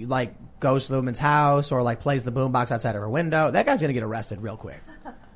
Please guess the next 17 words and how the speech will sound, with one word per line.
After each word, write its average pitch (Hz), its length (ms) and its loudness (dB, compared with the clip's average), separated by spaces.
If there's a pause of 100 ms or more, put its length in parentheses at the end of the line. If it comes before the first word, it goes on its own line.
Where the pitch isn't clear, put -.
(120)
Like, 147 240 2
the, 170 120 6
these 170 220 4
romantic 196 340 6
comedies, 143 640 -2 (640)
a 151 80 2
guy 190 220 10
who 202 100 8
does 151 240 6
that 131 200 2
goes 135 200 2
to 139 80 -4
jail, 101 420 -6 (240)
and 135 400 2
he's 123 140 -4
called - 260 -4
creepy. 160 560 2